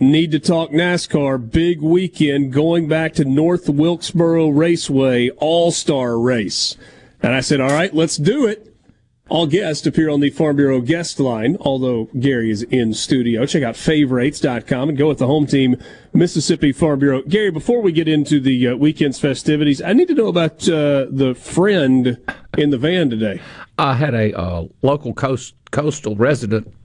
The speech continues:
Speaker 2: come back with me yesterday in the van and made himself, uh, <clears throat> known this morning when I opened the side door.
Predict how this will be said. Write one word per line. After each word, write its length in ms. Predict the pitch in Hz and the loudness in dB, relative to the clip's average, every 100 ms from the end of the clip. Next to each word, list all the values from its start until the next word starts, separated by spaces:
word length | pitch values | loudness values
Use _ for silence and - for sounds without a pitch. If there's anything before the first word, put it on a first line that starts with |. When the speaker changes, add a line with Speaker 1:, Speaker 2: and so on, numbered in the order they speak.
| - | -4
Speaker 2:
come 180 | 151 131 | -2 -2
back 180 | 127 - | -4 0
with 200 | 135 127 | -2 -2
me 120 | 127 | -4
yesterday 480 | 131 - 139 151 151 | -4 -4 -4 0 0
in 100 | 147 | 0
the 60 | |
van 420 | 139 175 170 147 143 | 0 2 2 0 0
and 260 | 117 123 - _ | 0 -2 -8 _
made 220 | - 143 143 | -2 -2 -2
himself, 480 | 131 156 147 139 | -4 -4 -4 -4
uh, 260 | 120 110 101 80 - | -4 -4 -6 -8 -14
<clears throat> 140 | - | -2
known 560 | 139 131 131 165 160 123 | 2 4 4 4 2 0
this 180 | 104 | 0
morning 300 | 139 127 123 | 0 2 2
when 100 | 120 | 2
I 80 | 117 | 2
opened 300 | 131 123 107 | 0 0 -2
the 40 | 92 | 0
side 440 | - 143 139 117 | -2 -2 -2 0
door. 320 | 135 156 120 | 2 2 0